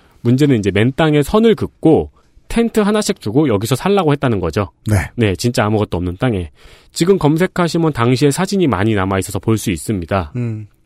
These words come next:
Speaker 1: 그래서 이 사람들이 여기 화장실도 없고 상하수도 없는 데서 텐트 쳐놓고 이렇게 살고 있었어요, 어떻게든.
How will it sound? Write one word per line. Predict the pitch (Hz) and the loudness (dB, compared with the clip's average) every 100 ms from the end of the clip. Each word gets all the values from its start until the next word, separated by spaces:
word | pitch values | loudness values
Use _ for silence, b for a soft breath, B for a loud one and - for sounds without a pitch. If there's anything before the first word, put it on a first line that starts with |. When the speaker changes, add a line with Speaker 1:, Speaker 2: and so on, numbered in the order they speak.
| _ b b b b b | _ b b b b b
Speaker 1:
그래서 | - 185 | -2 2
이 | 175 | 2
사람들이 | 202 214 208 190 | 2 2 2 2
여기 | 127 147 | 2 2
화장실도 | 160 233 233 226 165 | 0 0 0 2 2
없고 | - 175 | 0 -2
상하수도 | 208 226 - 156 | -2 -4 -2 -2
없는 | 131 151 | 0 0
데서 | 139 170 170 | 0 0 -2
텐트 | 196 226 | -2 -2
쳐놓고 | - 196 165 - 151 | -2 -4 -4 -2 -2
이렇게 | 143 | -2
살고 | 214 233 131 | -2 0 -2
있었어요, | 110 131 | -2 -4
어떻게든. | 90 - - 104 160 95 | -4 -6 -6 0 0 0